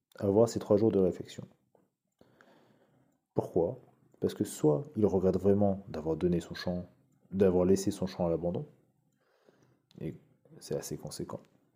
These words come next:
ou bien il regrette que il a, il regrette d'avoir écouté des mauvais conseils. Ou bien, pire que ça,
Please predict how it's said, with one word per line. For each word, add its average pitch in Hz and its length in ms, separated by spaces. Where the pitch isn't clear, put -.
ou 110 100
bien 113 300
il 107 160
regrette 98 680
que 104 260
il 85 180
a, 78 80
il 87 160
regrette 92 400
d'avoir 87 180
écouté 87 320
des 87 120
mauvais 98 260
conseils. - 380
Ou 104 80
bien, 92 180
pire - 200
que 175 100
ça, - 240